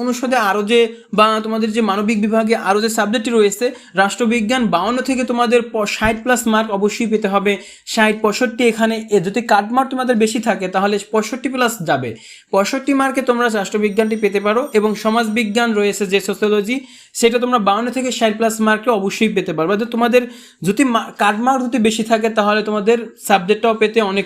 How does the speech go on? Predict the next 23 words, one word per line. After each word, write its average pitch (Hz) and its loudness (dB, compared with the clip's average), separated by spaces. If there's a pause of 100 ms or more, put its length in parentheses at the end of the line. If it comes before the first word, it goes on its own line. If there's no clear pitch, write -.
কঠিন 208 2
হবে 175 2 (400)
এবং 208 4 (160)
কাট 196 4
মার্ক 254 0
যদি 226 -4
তোমাদের 247 0 (100)
কম 220 4 (100)
থাকে 226 2
তাহলে 214 2
তোমরা 226 0 (100)
কম, 202 0 (160)
কম 202 4 (100)
মার্কের 220 0
ভিতরেই 220 0
তোমরা 190 -2 (100)
সাবজেক্টগুলো 185 -2
পেয়ে 170 2
যাবে। 117 -4 (480)
সমাজকর্ম 233 2 (120)
রয়েছে, 214 0 (120)
আইসিটি 208 -2
রয়েছে, 214 2